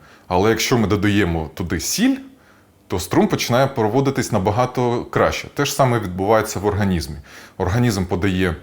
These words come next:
сигнал на скорочення, на розслаблення. І коли у нас нестача електролітів, то ефективність передачі цих сигналів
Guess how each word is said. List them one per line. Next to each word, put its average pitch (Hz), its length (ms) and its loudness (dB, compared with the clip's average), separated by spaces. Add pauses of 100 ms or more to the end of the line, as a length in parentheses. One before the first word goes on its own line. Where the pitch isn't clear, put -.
(280)
сигнал 92 600 0
на 73 80 -6
скорочення, 165 720 0 (320)
на - 100 0
розслаблення. 170 800 2 (320)
І 107 80 -4
коли 147 240 2
у 131 60 4
нас 120 220 0
нестача 135 440 2
електролітів, 180 680 2
то 147 360 4
ефективність 135 600 0
передачі 123 520 2
цих - 200 -2
сигналів 170 440 2